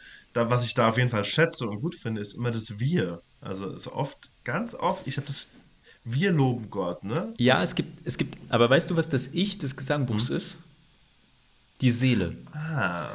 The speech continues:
Speaker 2: Meine Seele.
Speaker 1: St-,
Speaker 2: Also
Speaker 1: ja,
Speaker 2: es wird,
Speaker 1: stimmt.
Speaker 2: also das ist, äh, es gibt, Ich gibt's, glaub ich, also wirklich selten, aber es ist dann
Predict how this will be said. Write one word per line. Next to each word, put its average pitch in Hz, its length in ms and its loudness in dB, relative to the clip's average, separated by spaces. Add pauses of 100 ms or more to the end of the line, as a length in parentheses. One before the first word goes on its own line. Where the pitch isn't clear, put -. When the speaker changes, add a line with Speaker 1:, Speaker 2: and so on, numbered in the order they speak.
(140)
Speaker 2:
Meine 139 400 4
Seele. 123 360 4
Speaker 1:
St-, - 120 -4 (100)
Speaker 2:
Also 135 200 8
Speaker 1:
ja, 143 60 8
Speaker 2:
es 131 120 2
wird, 95 120 0
Speaker 1:
stimmt. - 180 -14 (260)
Speaker 2:
also 139 240 2
das 135 180 4
ist, - 460 -2
äh, 135 640 2
es - 180 -2
gibt, - 340 -4
Ich - 320 0
gibt's, - 260 -4
glaub 104 180 4
ich, - 180 -2
also 113 220 0
wirklich 139 200 0
selten, 113 460 0
aber 120 280 4
es 120 120 -4
ist - 180 -6
dann 127 280 0